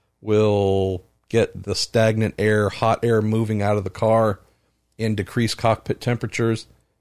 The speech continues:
This is just a case, Kev, where they need to get this right, and they need to work this problem through until they get the solutions they need.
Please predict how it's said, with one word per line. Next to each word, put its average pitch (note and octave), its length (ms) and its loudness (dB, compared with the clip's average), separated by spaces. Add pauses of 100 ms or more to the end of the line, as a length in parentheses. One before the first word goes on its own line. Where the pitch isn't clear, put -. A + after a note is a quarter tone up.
(160)
This C3 180 -2
is D#3+ 80 -2
just D3+ 240 0
a - 40 -12
case, B2+ 280 0
Kev, C3 400 2
where A2 500 4 (1700)
they C3+ 180 4
need C#3 320 2
to A#2 120 0
get A#2+ 300 0
this A2+ 220 2
right, A#2 540 2 (580)
and A#2 200 2
they A2+ 60 4
need A2+ 220 2
to G#2+ 80 4
work G#2+ 360 2
this A2 200 0
problem G#2 640 2
through A#2+ 680 0 (200)
until G2+ 460 0
they G2 160 0
get G#2 260 0
the - 80 -14
solutions G2+ 680 -2
they F#2 200 -2
need. F2+ 520 -4